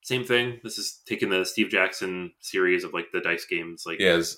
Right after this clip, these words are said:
Speaker 1: Martian Dice.
Speaker 2: Martian Dice, Zombie Dice. You just roll things and try to get combinations of things. So
Speaker 1: Yeah.
Speaker 2: dice are nice. I mean,
Speaker 1: Yeah.
Speaker 2: that's about it, you know.
Speaker 1: Yeah.
Speaker 2: But, um, yeah, and again, this is something you could play. This is something you legitimately could play with family.
Speaker 1: Yes.
Speaker 2: Yeah.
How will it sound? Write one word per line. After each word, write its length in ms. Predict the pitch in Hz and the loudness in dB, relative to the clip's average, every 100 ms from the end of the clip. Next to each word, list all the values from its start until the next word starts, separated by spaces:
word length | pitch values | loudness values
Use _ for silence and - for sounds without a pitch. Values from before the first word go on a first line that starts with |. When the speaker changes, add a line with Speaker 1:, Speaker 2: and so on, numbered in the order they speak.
| 92 | 0
Speaker 1:
Martian 320 | 90 - 85 | 0 0 -4
Dice. 340 | - - - | -4 -4 -2
Speaker 2:
Martian 300 | 101 98 95 | 4 4 4
Dice, 220 | 95 90 85 | 6 6 8
Zombie 320 | 90 85 82 | 4 6 6
Dice. 500 | 85 85 85 - - | 8 8 6 2 0
You 80 | - | 2
just 220 | 95 90 | 0 6
roll 240 | 92 90 | 6 6
things 340 | 87 87 85 87 | 4 2 2 -4
and 80 | |
try 140 | 85 87 | 2 2
to 60 | 85 | 2
get 120 | 82 | 0
combinations 600 | 90 82 82 80 85 80 | 2 2 0 -2 -6 -12
of 100 | 76 | -10
things. 380 | 82 80 85 - | -10 -10 -10 -10
So 260 | 87 82 | -4 0
Speaker 1:
Yeah. 120 | 87 - - _ _ _ _ | 2 2 -2 _ _ _ _
Speaker 2:
dice 240 | 233 240 175 | 2 4 4
are 40 | |
nice. 400 | 98 110 - - _ _ | 2 2 0 -8 _ _
I 40 | |
mean, 80 | - | 0
Speaker 1:
Yeah. 40 | 165 | 0
Speaker 2:
that's 140 | - | 0
about 160 | 92 85 | 0 0
it, 140 | 80 - - | 0 -6 -8
you 100 | 110 | -4
know. 140 | 85 | -2
Speaker 1:
Yeah. 80 | 85 | -4
Speaker 2:
But, 160 | 95 95 - - | -4 -6 -10 -6
um, 440 | 104 104 104 107 110 | -4 -4 -6 -10 -8
yeah, 220 | 170 143 | 4 4
and 100 | 101 | 4
again, 180 | 117 135 | 4 4
this 140 | 123 127 | 2 -2
is 80 | 123 | 0
something 240 | 117 110 | 0 0
you 100 | 104 | -2
could 120 | 110 | -4
play. 420 | - 101 95 95 - - - | 0 4 6 4 -4 -18 -6
This 140 | 202 214 | -2 2
is 80 | 190 | 4
something 220 | 160 131 | 4 4
you 40 | |
legitimately 460 | 120 110 104 107 92 | 4 4 2 2 -4
could 100 | - | 0
play 120 | 101 | 0
with 120 | 87 | 2
family. 360 | - 85 80 - _ _ _ - - - | 0 -2 -4 -12 _ _ _ -20 -14 -2
Speaker 1:
Yes. 480 | - - - - - | -2 -2 -10 -14 0
Speaker 2:
Yeah. 180 | - | 0